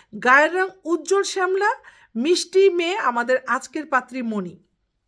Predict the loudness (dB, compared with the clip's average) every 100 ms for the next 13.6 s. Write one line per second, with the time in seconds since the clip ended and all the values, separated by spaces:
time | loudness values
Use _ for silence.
0 | _ _ _ _ _ -20 -8 2 2 2
1 | -6 0 0 0 0 0 0 -2 -2 0
2 | -2 -2 -4 -2 0 2 -2 -2 -4 -2
3 | -2 0 0 0 0 0 0 -4 -6 -2
4 | -4 -4 -10 -8 -8 -6 -10 -8 -6 -6
5 | -6 -6 -6 -6 -8 -8 -6 -8 -8 -12
6 | -10 -6 -6 -6 _ _ _ _ _ _
7 | _ -20 -16 -6 0 0 2 4 4 4
8 | 0 0 -2 -6 -4 0 2 2 4 4
9 | 2 0 0 2 0 0 -4 -4 0 0
10 | -2 -8 -4 2 2 2 -2 0 0 0
11 | -4 _ _ _ _ _ -2 0 0 -2
12 | -4 -4 0 0 0 -2 -4 -2 -4 -2
13 | -4 -2 -2 -4 -4